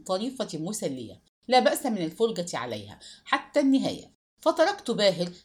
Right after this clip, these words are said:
يزعم لها ما شاء له الزعم دون أن أعلق أو أهتم. قال لها إنني من أعمدة عائلته، وأنني أكبر شاعر في البلاد العربية كلها،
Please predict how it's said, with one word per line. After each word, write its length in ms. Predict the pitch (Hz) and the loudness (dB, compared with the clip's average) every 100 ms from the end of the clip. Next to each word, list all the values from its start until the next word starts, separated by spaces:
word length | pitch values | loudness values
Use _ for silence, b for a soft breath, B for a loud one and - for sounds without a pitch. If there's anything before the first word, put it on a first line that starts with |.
| 175 | 2
يزعم 600 | 226 311 277 233 226 196 | 4 4 0 0 0 0
لها 380 | 226 233 214 | 0 2 0
ما 220 | 180 208 277 | 0 0 0
شاء 400 | - 262 269 196 | 0 -2 0 -2
له 200 | 208 202 | -2 -4
الزعم 400 | 139 160 147 - b - | -4 -2 -2 -4 b -8
دون 260 | 233 349 | -2 2
أن 200 | 226 190 | 2 0
أعلق 440 | 170 165 190 175 139 | -2 -2 -4 -6 -8
أو 180 | 120 - | -8 -8
أهتم. 400 | 202 277 247 - _ _ _ _ - | -6 -6 -6 -8 _ _ _ _ 4
قال 260 | 480 381 | 6 6
لها 280 | 339 330 381 B B | 4 2 -4 B B
إنني 320 | 254 294 285 | 2 4 6
من 160 | 269 226 | 6 4
أعمدة 400 | 220 240 226 220 214 | 2 2 2 2 0
عائلته، 680 | 170 175 156 123 110 110 - B | 0 0 0 -4 -10 -16 -20 B
وأنني 440 | 180 220 262 262 - | 2 4 4 4 2
أكبر 300 | - 208 208 | -2 -6 -6
شاعر 480 | - 214 196 196 196 | -2 -2 -2 -4 -8
في 120 | 202 | -10
البلاد 380 | 175 175 190 170 | -6 0 0 0
العربية 540 | 160 165 170 190 180 175 | -4 -2 -2 -2 -4 -6
كلها، 500 | 175 160 135 110 - | -8 -6 -6 -10 -16